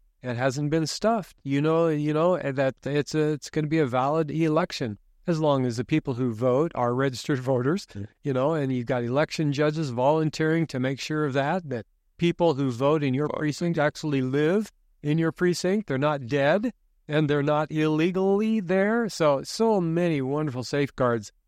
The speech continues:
Speaker 1: in a precinct hand-counting election system that we envision, Lou.
Speaker 2: Yep. So, Lowell, unfortunately, Los Angeles County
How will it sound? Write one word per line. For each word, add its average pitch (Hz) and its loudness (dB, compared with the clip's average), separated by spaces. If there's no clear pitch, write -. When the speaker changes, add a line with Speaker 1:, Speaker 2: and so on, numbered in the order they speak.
Speaker 1:
in 127 -2
a 120 -2
precinct 151 0
hand-counting 135 0
election 139 0
system 123 -4
that 117 -4
we 135 2
envision, 120 0
Lou. 127 0
Speaker 2:
Yep. 113 -4
So, 135 0
Lowell, 151 0
unfortunately, 135 -2
Los 120 -2
Angeles 151 2
County 117 -2